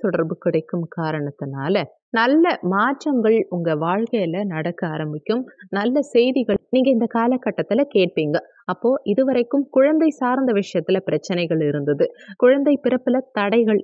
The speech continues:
இருந்தது, ட்ரீட்மெண்ட் எடுத்துட்டு இருக்கீங்க, தொந்தரவு இருந்தது அப்படிங்கிறவங்களுக்கு இந்த காலகட்டத்துல சாதகமான நேரம்.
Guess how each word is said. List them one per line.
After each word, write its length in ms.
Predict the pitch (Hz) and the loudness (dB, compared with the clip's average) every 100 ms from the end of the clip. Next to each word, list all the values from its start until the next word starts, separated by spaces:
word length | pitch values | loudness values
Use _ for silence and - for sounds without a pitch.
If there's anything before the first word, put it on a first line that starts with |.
| - | -2
இருந்தது, 340 | 151 151 147 165 170 | -2 -2 0 0 2
ட்ரீட்மெண்ட் 480 | 240 254 247 208 - | 0 0 0 0 2
எடுத்துட்டு 360 | 170 165 170 - | 0 2 -2 -2
இருக்கீங்க, 340 | 147 143 139 151 - - - | -2 -2 0 -2 -4 -10 0
தொந்தரவு 400 | 226 254 269 220 180 | 2 4 2 2 0
இருந்தது 340 | 170 156 151 - | 0 0 -2 -4
அப்படிங்கிறவங்களுக்கு 960 | - 180 226 196 165 151 139 120 127 220 - 226 | -4 -2 -2 -2 -4 -6 -6 -6 -2 -2 0 0
இந்த 200 | 277 277 269 | 2 0 -2
காலகட்டத்துல 720 | 180 165 165 - - - 214 - | -2 0 -2 -4 -6 -4 -4 -4
சாதகமான 680 | 156 147 156 156 156 160 202 180 | -4 -2 -2 -6 -6 -6 -4 -2
நேரம். 220 | 151 160 | -2 -4